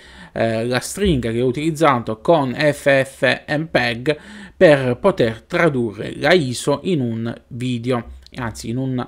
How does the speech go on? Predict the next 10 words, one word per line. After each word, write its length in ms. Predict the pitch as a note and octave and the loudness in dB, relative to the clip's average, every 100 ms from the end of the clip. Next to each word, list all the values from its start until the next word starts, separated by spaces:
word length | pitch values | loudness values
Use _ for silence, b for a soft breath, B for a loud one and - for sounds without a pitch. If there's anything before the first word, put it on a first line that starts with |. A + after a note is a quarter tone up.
| - | -8
video 280 | C#3 B2 A#2 | -8 -6 -4
compreso 460 | C3+ A2+ A2 - | -4 -4 -8 -4
di 200 | G#2 A#2+ | -4 0
audio, 380 | A#2 A2 A2 A2+ | 0 0 -2 -6
perché 300 | G#2+ - G#2+ B2 | -6 -8 -10 -8
non 260 | A2+ A2 | -8 -8
è 60 | G#2 | -8
soltanto 440 | - G#2 A#2 G#2+ | -12 -10 -8 -8
un 60 | A2 | -12
video. 300 | - E3+ | -14 -16